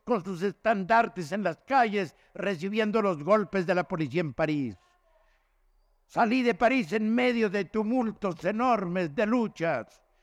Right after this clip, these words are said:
Europa está ardiendo, la Europa occidental. Está ardiendo en la lucha obrera. En todas partes quiere un cambio. Estudiantes y todos ellos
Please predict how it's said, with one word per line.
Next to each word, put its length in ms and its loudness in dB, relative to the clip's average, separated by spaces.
Europa 600 2
está 300 2
ardiendo, 840 0
la 100 -2
Europa 420 2
occidental. 920 -4
Está 340 4
ardiendo 600 2
en 120 0
la 60 2
lucha 320 0
obrera. 560 -2
En 300 -4
todas 340 4
partes 480 2
quiere 240 0
un 140 -2
cambio. 680 -2
Estudiantes 1040 0
y 80 -8
todos 400 0
ellos 420 0